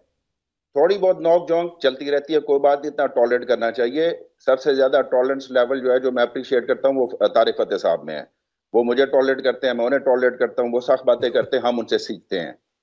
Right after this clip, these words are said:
बड़े हैं, हम उनसे सीखते हैं, ठीक है। अब इन्होंने बात की, अच्छा, फिर फवाद चौधरी के बारे में हामिद खान ने क्या कहा है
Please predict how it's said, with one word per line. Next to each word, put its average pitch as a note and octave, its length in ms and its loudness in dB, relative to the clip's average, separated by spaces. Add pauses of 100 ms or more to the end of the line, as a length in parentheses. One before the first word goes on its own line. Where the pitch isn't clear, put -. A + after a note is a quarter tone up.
(160)
बड़े D3+ 220 4
हैं, G3 80 -4
हम F3 160 -6
उनसे D#3 200 -4
सीखते C#3 320 -4
हैं, G2 120 -4
ठीक F#2+ 220 -6
है। - 280 -4 (380)
अब F3+ 140 2
इन्होंने G3 240 0
बात E3+ 360 2
की, F3+ 120 -6
अच्छा, C#3+ 280 0
फिर D3 160 0
फवाद D3+ 340 2
चौधरी E3+ 280 0
के F3+ 80 -2
बारे E3 240 2
में D#3+ 100 -6
हामिद F3 280 -2
खान D#3+ 240 0
ने D#3+ 100 0
क्या D#3+ 160 2
कहा D3 180 -2
है C3+ 120 -2